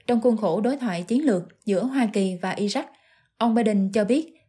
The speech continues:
vai trò của Hoa Kỳ sẽ là chuyển sang huấn luyện, hỗ trợ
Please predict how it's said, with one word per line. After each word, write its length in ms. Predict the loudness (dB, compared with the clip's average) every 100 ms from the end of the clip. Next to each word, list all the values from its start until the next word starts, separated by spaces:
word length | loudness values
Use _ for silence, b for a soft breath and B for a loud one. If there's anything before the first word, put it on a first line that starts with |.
| _
vai 140 | 0 2
trò 340 | 0 -4 -4
của 100 | -4
Hoa 200 | -2 -2 0
Kỳ 240 | -2 -2
sẽ 180 | -4 -2
là 200 | -2 -4
chuyển 280 | -4 -4 -4
sang 340 | -2 -2 -2
huấn 160 | 0 0
luyện, 300 | 2 0 -2 -6 B _
hỗ 260 | -2 -2 -2
trợ 260 | -2 -2